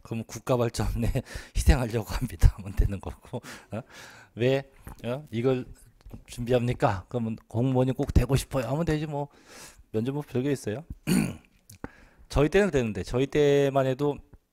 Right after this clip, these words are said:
대학을 졸업하고 이제 그 지금은 다들 뭐 이제 공기업이 됐건 뭐 됐건 다 시험을 보는데, 물론 그때도 시험이 있었지만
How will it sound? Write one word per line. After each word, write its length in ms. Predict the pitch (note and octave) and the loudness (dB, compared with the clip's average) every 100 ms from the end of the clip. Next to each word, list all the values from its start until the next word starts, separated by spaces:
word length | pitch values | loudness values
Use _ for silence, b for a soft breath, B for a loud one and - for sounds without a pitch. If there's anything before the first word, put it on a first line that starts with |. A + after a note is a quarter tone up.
| _ _ _ _ - - _ | _ _ _ _ -20 -20 _
대학을 320 | - A2+ A#2+ | 0 2 2
졸업하고 420 | B2 A#2+ A2+ A2+ B2 | 0 0 2 2 0
이제 200 | A#2+ A#2 _ _ | -2 -4 _ _
그 420 | - G2+ G2 G2 - _ _ _ | -6 -2 -2 -2 -6 _ _ _
지금은 480 | - C3 D3+ F#3+ A3+ | -2 0 2 0 2
다들 280 | - C3+ D#3+ | 0 0 0
뭐 280 | C#3+ C3+ - b b b b - | 2 0 -2 b b b b -6
이제 180 | A#2+ G#2 | -2 -2
공기업이 600 | - A#2+ C3 C#3+ C3+ C3 | 0 -2 2 4 4 2
됐건 280 | A#2 A2 B2 | 2 0 0
뭐 200 | A2+ A2 A#2 - | 0 0 -4 -10
됐건 240 | - A2 A2 | -4 -4 -4
다 180 | - G2+ | -4 -6
시험을 300 | - F3+ F3 | -4 -2 2
보는데, 420 | C3+ G2+ G#2+ F#2+ | 2 0 -2 -4
물론 300 | F2 B2 D#3+ | -2 0 0
그때도 260 | - C3+ C3 | 0 -2 -2
시험이 280 | - D#3+ | -2 -4
있었지만 540 | D3+ C3+ A#2+ A#2+ C3 | -2 -2 -2 -2 -2